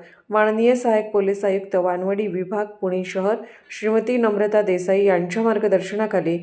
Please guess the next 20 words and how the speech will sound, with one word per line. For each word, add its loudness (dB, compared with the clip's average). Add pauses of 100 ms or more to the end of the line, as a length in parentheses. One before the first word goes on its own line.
(320)
कोंडवा 6
पोलीस 4
स्टेशन -2
पुणे -2
शहरकडील 2
माननीय 0 (400)
वरिष्ठ 4
पोलीस 4
निरीक्षक 0 (140)
श्री -2
कुमार 0
खाडगे, -2 (280)
पोलीस 4
निरीक्षक 0 (120)
गुन्हे 0
श्री 0
नवनाथ 0 (120)
जगताप 0
यांचे -2
सूचनेप्रमाणे -2